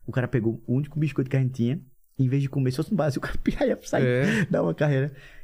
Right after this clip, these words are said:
Speaker 1: E dividiu, e dividiu pra, pra cinco, pra seis, pra seis crianças, sabe?
Speaker 2: Puta, que
Speaker 1: E aí eu
Speaker 2: dó,
Speaker 1: fico, "Mas como é
Speaker 2: cara.
Speaker 1: que essa galera cresceu, né?" Que, que educação, por mais que a gente tenha educação de escola, essas coisas, mas olha como a, a tribo, ela é importante.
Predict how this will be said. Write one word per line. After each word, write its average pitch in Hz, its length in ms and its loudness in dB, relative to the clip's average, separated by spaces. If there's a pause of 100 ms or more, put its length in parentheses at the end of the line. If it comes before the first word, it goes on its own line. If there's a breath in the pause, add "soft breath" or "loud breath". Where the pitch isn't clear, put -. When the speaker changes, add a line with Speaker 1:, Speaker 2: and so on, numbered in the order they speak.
(120)
Speaker 1:
E 123 100 0
dividiu, 117 400 2
e 113 80 2
dividiu 110 360 2
pra, 120 440 0
pra - 160 -6
cinco, 123 640 -2
pra 117 100 0
seis, 127 280 -2
pra - 260 -10
seis - 180 -4
crianças, 117 380 -2
sabe? 104 220 -2
Speaker 2:
Puta, - 500 -4
que 113 300 -4
Speaker 1:
E 131 100 4
aí 143 60 2
eu 147 40 0
Speaker 2:
dó, 143 60 -4
Speaker 1:
fico, 147 140 -2
"Mas 147 140 0
como 208 160 -2
é 254 40 -4
Speaker 2:
cara. 254 60 -10
Speaker 1:
que - 60 -8
essa 147 140 -4
galera 113 360 0 (180)
cresceu, 110 640 0
né?" 95 220 -4 (280)
Que, - 180 -16 (140)
que 311 140 -6
educação, 156 680 0
por 135 100 -4
mais 147 160 0
que - 80 -4
a 151 40 2
gente 143 80 0
tenha 139 100 0
educação 123 480 0
de 110 200 0 (280)
escola, - 340 -2
essas 107 160 -8
coisas, 117 220 0 (360 loud breath)
mas 127 320 2
olha 170 380 2 (480 soft breath)
como 156 240 0
a, - 40 -2
a 139 160 2
tribo, 143 560 0
ela 120 160 2
é - 20 2
importante. 127 560 -2